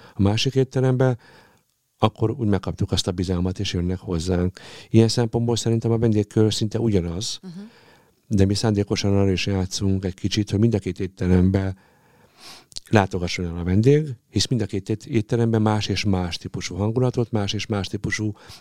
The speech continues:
Speaker 1: ételeket fog majd kóstolni. Ezáltal, ezál-, ezáltal sosem lesz az, hogy unalmassá válik egy bizonyos hely.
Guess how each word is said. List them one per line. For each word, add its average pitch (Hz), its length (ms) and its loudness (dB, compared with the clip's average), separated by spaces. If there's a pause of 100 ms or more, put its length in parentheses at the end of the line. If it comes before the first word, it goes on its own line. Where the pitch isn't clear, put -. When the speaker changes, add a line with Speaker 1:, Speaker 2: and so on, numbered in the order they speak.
(120)
Speaker 1:
ételeket 90 580 0
fog 95 160 -2
majd 92 180 2
kóstolni. 95 500 -4 (300)
Ezáltal, 98 580 -2
ezál-, 107 440 0
ezáltal 110 480 -2
sosem 101 340 -2
lesz 92 200 -4
az, 92 120 -8
hogy 101 100 -10
unalmassá 90 480 -4
válik 90 320 -10
egy 90 120 -6
bizonyos 90 360 0
hely. 95 320 -10